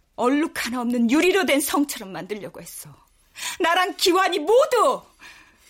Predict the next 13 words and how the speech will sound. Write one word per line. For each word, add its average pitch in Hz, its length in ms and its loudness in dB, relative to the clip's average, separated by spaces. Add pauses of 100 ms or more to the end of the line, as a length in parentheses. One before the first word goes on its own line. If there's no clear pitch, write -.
(580)
당신이 - 380 -12
그린 320 280 -6
그림대로 294 600 -6 (480)
그림 359 300 4
속 311 180 -4
인간처럼 277 480 -4
살아가야 - 400 -14
했어. 190 380 -16 (260)
조금만 453 480 2
어긋나도 302 460 0
불같이 - 440 0
화를 466 300 2
냈으니까. 311 640 -2